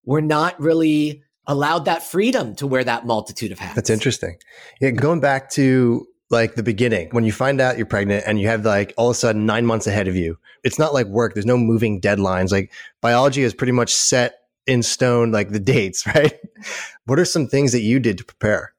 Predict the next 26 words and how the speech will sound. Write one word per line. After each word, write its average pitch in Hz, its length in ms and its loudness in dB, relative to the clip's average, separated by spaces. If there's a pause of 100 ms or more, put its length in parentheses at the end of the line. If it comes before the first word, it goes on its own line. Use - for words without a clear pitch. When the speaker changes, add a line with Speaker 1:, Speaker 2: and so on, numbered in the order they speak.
Speaker 1:
That's 139 100 -4
a 156 60 -4
great 165 160 -2
question. 143 300 -4 (140)
Well, 156 200 0
first 226 300 -2
of 240 100 -2
all, 156 280 0
we 147 460 -2
took 214 260 -2
a 180 60 -2
pregnancy 139 640 -2
test. 196 440 -4
I 143 40 -4
actually 151 240 -2
just 139 320 -2
wrote 127 200 2
an 113 120 -2
article 113 360 -2
about 101 280 -2
that 95 260 -12
that 110 300 -4
should 117 220 -6
be 113 140 2
out 101 160 -4
soon. 90 300 -8